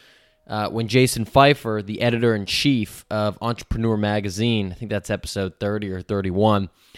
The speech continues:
said his mantra is, "I'm not fucking around," and it scales to everything. And having a mantra, whatever it is that you believe in, I think is really important.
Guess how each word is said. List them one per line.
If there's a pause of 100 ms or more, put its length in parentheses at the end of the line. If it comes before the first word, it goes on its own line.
(220)
said
his
mantra
is,
"I'm
not
fucking
around,"
and
it
scales
to
everything.
And
having
a
mantra,
whatever
it
is
that
you
believe
in, (380)
I
think
is
really
important.